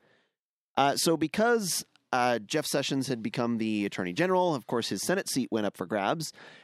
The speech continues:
And, uh, him being a fine boy from Alabama, of course, the Republicans thought they were gonna have themselves a shoo-in. Yeah, and then they decided to put up for running a, uh, let's see here if I've got this right, a bigoted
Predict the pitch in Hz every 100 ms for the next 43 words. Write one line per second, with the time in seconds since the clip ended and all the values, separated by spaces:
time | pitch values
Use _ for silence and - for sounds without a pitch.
0 | _ 143 143 135 139 139 226 202 208 202
1 | 139 - 220 202 151 131 143 127 113 120
2 | 139 127 104 98 190 151 160 190 - 185
3 | 165 - 180 180 135 - 233 233 156 139
4 | 180 185 - 208 185 202 202 180 185 196
5 | 170 208 175 208 208 156 226 240 165 147
6 | - 302 349 233 131 92 _ _ _ _
7 | _ _ _ _ _ _ _ _ - 254
8 | 240 226 208 208 180 - 180 165 - 170
9 | 151 147 139 - - - 196 170 151 -
10 | - 165 156 147 131 131 131 123 123 -
11 | 120 113 113 110 104 101 - _ _ -
12 | 151 147 160 131 156 131 123 120 113 117
13 | 117 107 117 95 - 113 107 101 - 190
14 | 202 208 202